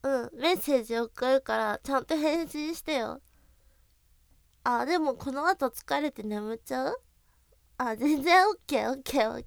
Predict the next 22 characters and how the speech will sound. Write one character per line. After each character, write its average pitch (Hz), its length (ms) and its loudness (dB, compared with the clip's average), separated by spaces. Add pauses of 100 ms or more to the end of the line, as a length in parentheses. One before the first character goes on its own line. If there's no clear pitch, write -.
ケ - 180 -12 (1040)
ー。 311 120 2
起 - 120 -16
き - 20 -20
た 370 160 8
ら 247 180 4
連 220 220 -2
絡 220 340 -6
し - 100 -16
て。 240 280 -4 (680)
そ 226 320 -8
う、 - 120 -12 (220)
そ - 140 -8
れ 262 140 2
で 285 140 -2
い 320 120 -2
い 262 40 0
よ、 208 180 -4
別 214 300 -10
に。 196 300 -12 (360)
う 220 80 -10
ん。 208 320 -12